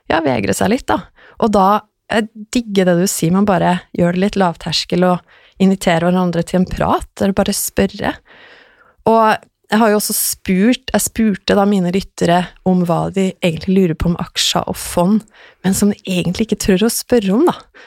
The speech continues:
For det kan jo være litt sånn fin innfallsvinkel, sånn, «Det her føler jeg kanskje jeg burde visst, men, men det vet jeg ikke.» Og da er det jo litt sånn, altså, hvordan, hvor-, hvordan starter man? Hvordan kommer man i gang sånn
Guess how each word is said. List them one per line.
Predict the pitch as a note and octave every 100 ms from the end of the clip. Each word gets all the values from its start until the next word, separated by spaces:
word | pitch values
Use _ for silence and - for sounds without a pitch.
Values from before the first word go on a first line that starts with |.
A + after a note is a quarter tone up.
| - -
For | - A#3
det | D#4+
kan | D4
jo | G#3+
være | F#3
litt | F#3
sånn | F3+ E3+
fin | - E3+ F3
innfallsvinkel, | E3 - - E3 E3+ E3+
sånn, | E3 D3+ - - - _
«Det | E3+
her | D3+ D#3
føler | - E3+ E3
jeg |
kanskje | F3 E3+
jeg | E3+ F3
burde | E3
visst, | F#3 - - - - -
men, | F3+ E3 D#3+ - - - -
men | F#3+ F3+
det | F3
vet | E3 - -
jeg |
ikke.» | - - - _ _ - - _ - - - _ _ _
Og | - G#3+
da | A3+ B3 C4 - _
er | - G3 F3+
det | F#3
jo | B3
litt | G#3 -
sånn, | F3 F3+ E3+ - _ _ -
altså, | G3 G3 F#3
hvordan, | F#3+ F3+ - - F3 F3 - - _ -
hvor-, | F#3 F3+
hvordan | - G#3 G#3
starter | - - B3+ A3+ - F#3+
man? | A3+ A#3
Hvordan | A3 G#3+
kommer | F#3+ F3 F#3
man | G#3
i | G#3
gang | G3 C#4+ A3+
sånn | G#3